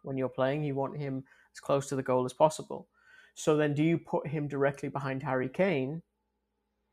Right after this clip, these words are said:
and have him as sort of a floating ten, I guess, a little bit like what Wales tried to do by keeping him central? Okay, that's great, but then what do those two players do when you're out of possession? What is their defensive contribution?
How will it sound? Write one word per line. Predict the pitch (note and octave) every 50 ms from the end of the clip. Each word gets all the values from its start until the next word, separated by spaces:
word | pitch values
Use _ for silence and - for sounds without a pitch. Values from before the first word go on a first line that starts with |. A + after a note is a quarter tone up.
| _ _ _ _ -
and | C#3+ C3+ C3+
have | C#3 C#3+ C3+ C3
him | - C#3+ C3 C3
as | B2+ B2+
sort | - - - C3+ -
of | - C3
a | A#2+
floating | C3 - - - C#3+ C#3+ D3 C#3+ C#3+ - C#3+ C#3+
ten, | C#3 C#3 - D3 D3 D3 D3
I | D3
guess, | C#3 D3 -
a | D3
little | C#3 C#3 C3 C3+
bit | C3+ C#3+ C#3
like | C#3 C#3 C3
what | - - - -
Wales | C#3 C#3 C#3 D3 C#3+
tried | - - C#3 C#3
to | C#3
do | C#3 C#3+ C#3
by | B2+ A#2
keeping | B2 - - C#3 C3+ C3+ C3+
him | C#3+ C#3+ C3
central? | - - C3+ C3 C3+ - - D#3 D#3+ E3 - _ _ _ - - - - - _ _ _ _ _ -
Okay, | D#3 D3+ D3 - C#3+ C#3+
that's | D3 D3+ B2 - -
great, | - - D#3+ D#3 D3 -
but | - - -
then | D3+ C#3+ C#3 C3+ C3+ C3 C3 - _ _ _ _ -
what | C#3+ C3+ C#3 C#3+ C3+ - - -
do | D3+ D3
those | C#3 C#3+ C#3+ D3 C#3 C#3+
two | - - C#3+ C3+
players | C3+ - C#3 C#3 C3+ C3+ C3+ C3
do | - - C#3 C3+ C3+ C3+ C3 C3+ C3 - - _
when | - C#3 C3+
you're | C3+ D#3 G#3
out | A3+ -
of | - -
possession? | - - C#3+ - C#3 - - C#3+ C#3
What | C#3 D3 - -
is | C#3 C#3 C#3 -
their | - C#3 C3+ C3 B2+ B2+ B2+ C3 - - -
defensive | D#3 - - D#3 D3 - - -
contribution? | - - C#3 C#3 - D#3+ - C#3+ C#3+ C#3+ - - - E3+